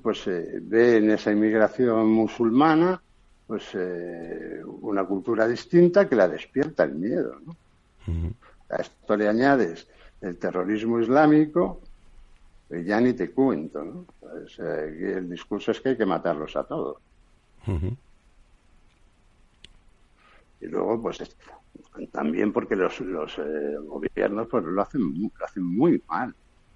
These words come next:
Speaker 1: muy mal. Es decir, el, el ciudadano medio, eh, vive con la sensación, o incluso yo diría, eh, no la sensación, sino que, eh, ya vive con la certeza, eh, de que, de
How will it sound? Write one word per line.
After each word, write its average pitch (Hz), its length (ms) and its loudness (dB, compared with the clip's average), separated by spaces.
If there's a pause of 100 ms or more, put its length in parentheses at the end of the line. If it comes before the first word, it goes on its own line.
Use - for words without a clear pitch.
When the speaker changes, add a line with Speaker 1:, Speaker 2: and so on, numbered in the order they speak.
(460)
Speaker 1:
muy 113 320 4
mal. 90 420 -2 (360)
Es - 220 -12
decir, 101 120 -4
el, 92 300 -6
el 90 260 -8
ciudadano 104 540 2
medio, 151 480 4 (320)
eh, 104 340 -4
vive 127 320 2
con 135 140 2
la 123 100 6
sensación, 135 920 2
o 98 40 0
incluso 113 380 -4
yo 113 140 4
diría, 110 500 4
eh, 90 40 -6
no 110 200 -4
la 107 100 2
sensación, 104 540 -2
sino 98 240 -4
que, 90 220 -4 (420)
eh, 92 180 0
ya 113 140 2
vive 131 300 4
con 92 180 -4
la 92 100 2
certeza, 135 800 0 (480)
eh, - 60 -14
de 95 600 -4 (120)
que, 98 380 0
de 92 320 -4